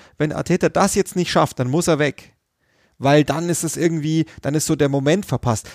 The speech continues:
Sind wir alle völlig verblödet? Überlegt euch mal, wo die waren. Das war ein hoffnungsloses Stück Fußballvereinsmaterie, als der zweitausendneunzehn übernommen hat.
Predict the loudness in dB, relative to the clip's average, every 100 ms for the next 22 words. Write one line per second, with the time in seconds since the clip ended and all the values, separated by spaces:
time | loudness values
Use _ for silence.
0 | -8 -4 0 2 0 0 2 2 2 0
1 | 2 2 0 -4 0 2 4 2 0 -4
2 | -18 -20 -4 0 4 4 4 2 0 2
3 | 2 4 2 0 0 0 2 0 0 -2
4 | 0 0 0 2 2 0 -6 -2 -2 -2
5 | -2 0 -2 -2 -2 -2 2 2 2 -2
6 | -6 -2 -2 -4 -4 -4 -2 0 0 2
7 | 0 -2 -10 -4 2 2 2 0 2 2
8 | 2 -2 0 0 0 -4 -2 0 0 0
9 | 0 -2 -6